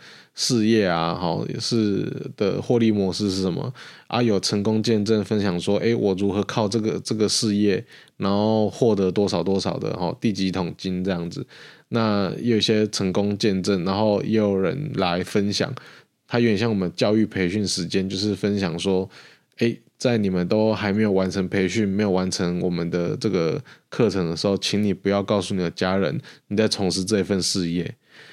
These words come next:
你在邀约来宾的时候，也请不要告诉他们有关于这份事业的内容，你尽管把他们邀来，那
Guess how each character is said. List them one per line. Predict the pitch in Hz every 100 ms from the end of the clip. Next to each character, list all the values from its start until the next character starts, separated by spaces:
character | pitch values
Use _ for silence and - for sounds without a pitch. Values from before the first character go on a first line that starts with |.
| -
你 | - 104
在 | 127
邀 | 135 135
约 | 131
来 | 123 110
宾 | 117
的 | 113
时 | 98
候， | 113
也 | 113 98
请 | - 98 85
不 | -
要 | 107 113
告 | 95 117
诉 | 104 110
他 | 98 104
们 | 92
有 | 87
关 | 90 113 107
于 | 98
这 | 110
份 | - 110
事 | 92 98
业 | 98
的 | 90
内 | 87 104
容， | 90 90 123 - - - -
你 | 104 95
尽 | - 107
管 | 113 98
把 | 85
他 | 101
们 | 104 98
邀 | 98 104
来， | 90 - - - - -
那 | 127 113 -